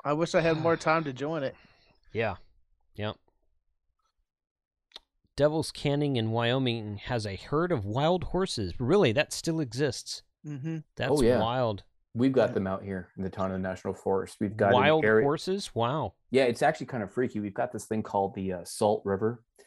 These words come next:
Speaker 2: Mm-hmm.
Speaker 3: And, um, they actually pump water back up to the top. And they actually will let you rent, like, oversized inner tubes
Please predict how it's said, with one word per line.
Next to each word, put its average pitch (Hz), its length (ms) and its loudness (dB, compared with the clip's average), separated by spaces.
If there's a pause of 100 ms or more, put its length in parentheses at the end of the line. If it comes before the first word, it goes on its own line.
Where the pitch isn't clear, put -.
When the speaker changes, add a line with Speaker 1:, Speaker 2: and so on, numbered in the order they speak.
(280)
Speaker 2:
Mm-hmm. 131 200 -4
Speaker 3:
And, 98 440 -2
um, 92 580 -2
they 120 160 0
actually 110 560 -2 (220)
pump 113 280 -2
water 104 200 0
back 98 300 -2
up 107 180 -8
to 98 80 -8
the 92 80 -12
top. 104 480 -4 (680)
And 104 240 -2
they 104 200 2
actually 110 380 0
will 98 100 2
let 107 180 -2
you 101 120 -4
rent, 101 460 -8 (540)
like, 95 200 -4 (360)
oversized 107 720 2
inner 117 180 -2
tubes 131 480 -6